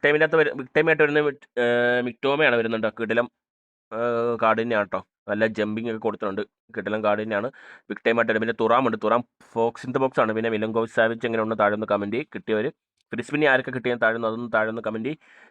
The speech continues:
ഏഹ്, ഗോൾ പോച്ചർ ആണെങ്കിൽ ഞാൻ ഒന്ന് കറക്കിയേനെ. പിന്നെ അത് ഞാൻ നോക്കുന്നത്. പിന്നെ ബെസ്റ്റ് ഡിഫൻസ് ആട്ടോ. ഇതിനു മുമ്പ് ഞാൻ, ഇതിനു മുമ്പ് വന്ന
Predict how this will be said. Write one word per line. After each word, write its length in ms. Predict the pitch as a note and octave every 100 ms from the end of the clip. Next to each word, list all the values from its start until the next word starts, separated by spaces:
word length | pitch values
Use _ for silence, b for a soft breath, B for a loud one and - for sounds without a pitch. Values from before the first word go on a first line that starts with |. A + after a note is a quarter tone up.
| b
ഏഹ്, 960 | A2+ A2+ A2+ A#2 A#2 A2+ A2+ A#2 A#2+ A#2+ A2+ D#3 D#3+ B2+
ഗോൾ 120 | A#2+ A#2+
പോച്ചർ 220 | D#3 F3+ D#3
ആണെങ്കിൽ 280 | D#3+ E3+ E3+
ഞാൻ 80 | D#3+
ഒന്ന് 100 | D#3
കറക്കിയേനെ. 420 | B2+ A2+ B2 A2 - _ _ _ _ _ -
പിന്നെ 140 | A#2
അത് 80 | A#2 B2
ഞാൻ 80 | A#2+
നോക്കുന്നത്. 240 | A2+ A2
പിന്നെ 200 | B2+ D#3 A3 _ B2+ C#3
ബെസ്റ്റ് 500 | - - _ - C4+ - _ _ _ _ B2+
ഡിഫൻസ് 320 | B2+ C3+ C3 A2+
ആട്ടോ. 80 | A#2+
ഇതിനു 140 | B2 D3
മുമ്പ് 120 | C#3+
ഞാൻ, 100 | C#3+ C3+ C3+
ഇതിനു 140 | D#3+
മുമ്പ് 160 | D3 F#3+
വന്ന 120 | D3+